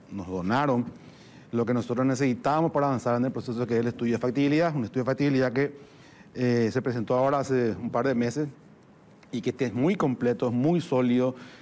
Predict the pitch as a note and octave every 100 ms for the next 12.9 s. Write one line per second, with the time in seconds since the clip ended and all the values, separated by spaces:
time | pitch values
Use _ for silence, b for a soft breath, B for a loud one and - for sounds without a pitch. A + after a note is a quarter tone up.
0 | B B B2 B2 A#2 B2 B2+ C3+ C3 B2+
1 | A#2+ - - A#2+ A#2+ A2+ A2 G#2 G2+ -
2 | A2 A2 - C3+ C#3 C3+ B2 B2+ A#2 A2+
3 | B2+ G#2+ A#2 C3+ G#2+ B2 C3 B B B
4 | A#2+ B2+ A#2 A2 C3+ C3 A#2+ B2+ C3 B
5 | B B B - A#2 G2+ A#2+ A#2 A2 G#2+
6 | G2+ G2+ G2 A#2+ A#2 A#2 C#3 E3+ E3+ E3
7 | D3+ D#3 D#3+ E3 D#3+ D3+ D#3+ D#3+ D#3 D3
8 | C#3+ C#3 D3 D3+ C#3+ - C#3 C3+ C#3 A2
9 | C3+ B2+ A#2+ C3+ - B2 A2 F2+ - -
10 | - - B B B B B2 B2+ A#2+ B2
11 | A#2 A#2+ B2 A#2+ G#2+ A2 D3+ D3+ D3+ C3
12 | B2 A2+ A#2 A#2 A#2+ A2 A2 G#2+